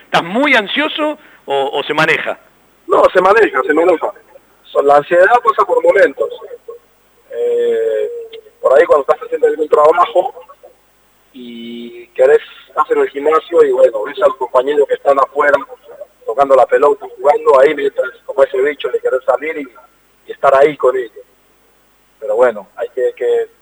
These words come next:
Speaker 2: llevarlo con calma, todavía quedan un par de semanas más. Eh, y bueno,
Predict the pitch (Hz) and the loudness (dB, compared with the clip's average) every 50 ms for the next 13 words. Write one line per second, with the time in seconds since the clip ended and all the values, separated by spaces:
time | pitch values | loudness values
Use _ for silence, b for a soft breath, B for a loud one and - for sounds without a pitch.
0 | _ _ - 123 127 135 139 135 120 123 120 113 - 143 139 - - - - - | _ _ 0 2 2 4 4 2 2 0 -2 -2 -2 -2 -2 -2 -8 -12 -6 -2
1 | 117 113 120 131 131 - - - - 120 123 123 123 - - - 127 - - - | 2 2 4 4 4 2 4 2 2 2 0 -4 -12 -12 -8 -8 -8 -8 -6 -2
2 | 123 127 131 131 127 - - 143 156 156 156 - _ _ _ _ _ _ - _ | -2 0 0 0 0 0 2 2 2 2 2 -2 _ _ _ _ _ _ -20 _
3 | _ _ _ _ _ _ _ _ _ _ _ _ _ _ _ _ _ _ - 120 | _ _ _ _ _ _ _ _ _ _ _ _ _ _ _ _ _ _ -12 -10
4 | 107 107 110 107 104 104 104 104 104 101 101 101 98 98 107 110 120 113 107 98 | -8 -8 -8 -8 -8 -8 -10 -10 -10 -12 -14 -16 -18 -14 -6 -2 -2 -2 -2 -4